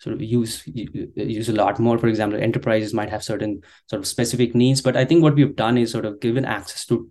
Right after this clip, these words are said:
to world-class software that solves these needs at, at a very, very sort of affordable, uh, price point, uh, a-, and hence, you know, we've got the adoption that we've got.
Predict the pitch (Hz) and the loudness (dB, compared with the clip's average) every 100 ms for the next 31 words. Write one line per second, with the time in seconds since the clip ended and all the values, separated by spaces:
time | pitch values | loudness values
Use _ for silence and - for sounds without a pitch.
0 | - 113 113 117 120 107 107 104 95 - | -4 0 2 2 2 0 0 -4 -4 -4
1 | 113 104 98 - 107 101 110 107 104 107 | -4 -4 -8 -4 -4 -4 -6 -8 -4 0
2 | 131 151 - - - _ 117 113 127 131 | 2 2 -4 -20 -20 _ -6 0 2 0
3 | 110 131 143 135 120 117 117 110 104 - | 0 4 4 4 2 0 0 -6 -8 -4
4 | 127 101 104 110 107 110 _ _ - 98 | -2 -2 -4 -4 -6 -10 _ _ -8 -6
5 | 92 92 101 104 - 104 104 101 98 - | -4 -2 -2 -2 0 0 0 -4 -8 -6
6 | 104 95 101 110 110 110 - 113 117 107 | -4 -4 -4 -2 0 -2 0 2 2 2
7 | 110 107 104 98 101 101 104 98 92 - | -2 -2 -4 -2 -4 -2 -4 -4 -6 -8
8 | 101 - 98 85 98 - | -8 -6 -6 -4 -6 -6